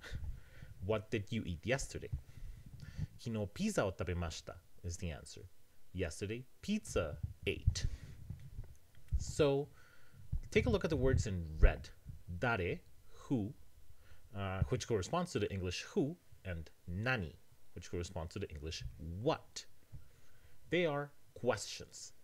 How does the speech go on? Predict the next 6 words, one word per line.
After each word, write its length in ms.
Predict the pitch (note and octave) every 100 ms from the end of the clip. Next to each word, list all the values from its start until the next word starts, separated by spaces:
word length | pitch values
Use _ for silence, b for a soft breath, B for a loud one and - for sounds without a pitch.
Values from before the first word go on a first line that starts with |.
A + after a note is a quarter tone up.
| - -
and 180 | G2+ G2+
then 160 | G#2+ A#2
they 100 | G2
have 220 | F#2 E2 - - D3+
answers. 640 | F3+ D#3+ - - - - - b b b b b - -
Who? 400 | - C3 A#2 G#3+